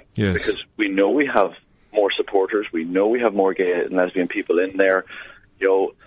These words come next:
Speaker 2: we know also, and I think it's just so important for us always to remind politicians, we know that seventy percent of Australians, even in that Fairfax poll the day of the election, seventy percent of Australians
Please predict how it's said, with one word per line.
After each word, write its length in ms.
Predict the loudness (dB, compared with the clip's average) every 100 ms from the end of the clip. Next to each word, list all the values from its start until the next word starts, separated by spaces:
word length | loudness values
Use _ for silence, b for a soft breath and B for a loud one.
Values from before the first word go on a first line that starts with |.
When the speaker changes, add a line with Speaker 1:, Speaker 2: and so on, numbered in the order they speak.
| b _
Speaker 2:
we 120 | 0
know 240 | 2 2 4
also, 400 | 2 0 -2 -2
and 80 | -2
I 40 |
think 120 | -8
it's 180 | -8 -6
just 140 | -4 0
so 120 | -2
important 380 | 0 2 0 -2
for 60 | -4
us 60 | 0
always 220 | 0 0
to 100 | -2
remind 440 | 0 -2 -2 -6 -10 _ _ _ _ 0
politicians, 680 | 2 4 2 0 0 -4 -12 -20 B _ _
we 80 | -2
know 120 | 2
that 80 | 0 2
seventy 240 | 0 0 -2
percent 340 | 0 0 0
of 80 | 0
Australians, 540 | 0 2 2 2 0 0
even 220 | 0 0
in 100 | 2
that 140 | 2 2
Fairfax 460 | 2 2 2 2 0 0
poll 400 | 2 2 0 -2 -4
the 80 |
day 180 | -2 0
of 100 | 0
the 100 | 0
election, 420 | 0 0 -2 -10 -12 b b b _
seventy 280 | -2 0 -2
percent 320 | -2 0 0 0
of 60 |
Australians 600 | -2 0 0 0 0 -4